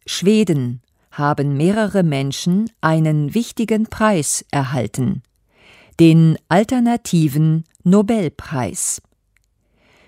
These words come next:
Die Menschen setzen sich zum Beispiel für die Umwelt ein und für Menschenrechte. Der Preis heißt auch Right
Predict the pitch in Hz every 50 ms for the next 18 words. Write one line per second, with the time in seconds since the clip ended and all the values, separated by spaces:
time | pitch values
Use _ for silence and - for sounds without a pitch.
0 | _ _ - 165 160 151 147 151 151 151 156 - - 190 190 196 196 202 _ -
1 | 143 127 160 147 - - - 170 160 120 151 147 - - - - 156 139 120 131
2 | 131 127 147 - - - - 175 170 170 170 175 - - - - - 156 151 -
3 | 151 - - 196 220 247 226 170 147 131 123 123 123 - - - 143 143 135 147
4 | 165 196 240 285 _ _ _ _ _ _ _ _ _ - 170 170 185 214 247 -
5 | - - - _ - - 214 196 190 190 185 202 220 262 - - 214 175 156 -
6 | - 139 - - - 147 135 131 131 _ _ _ _ _ _ _ _ _ _ _
7 | _ _ _ _ _ _ _ _ _ _ _ _ _ _ _ _ _ _ - -
8 | 156 139 - - - 151 147 156 190 220 - - - - 175 160 131 127 - -
9 | - - 147 151 160 185 233 233 - - - _ _ _ _ _ _ - 147 151
10 | 143 135 139 147 170 - - -